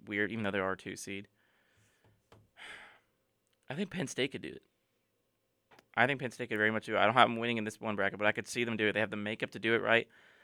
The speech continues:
They won a lot of games in the Big Ten tournament. They lost the championship game, which means they don't have the burden of winning all these games in a row, which is why I think Duke can both go far and both can lose early,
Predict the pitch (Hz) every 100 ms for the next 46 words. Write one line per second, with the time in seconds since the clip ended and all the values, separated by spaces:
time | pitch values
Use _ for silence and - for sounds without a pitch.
0 | _ _ - 107 117 117 117 117 113 117
1 | 113 107 113 117 110 107 104 - 104 107
2 | 113 120 120 110 107 104 101 101 110 104
3 | 107 107 110 107 104 117 113 104 101 104
4 | 101 104 104 104 107 104 107 107 104 95
5 | - _ _ _ _ _ _ _ _ _
6 | 139 135 117 - _ _ _ _ _ 170
7 | 175 175 170 131 110 143 - 135 127 127
8 | 123 - 139 151 127 113 117 - 110 110
9 | - - 101 -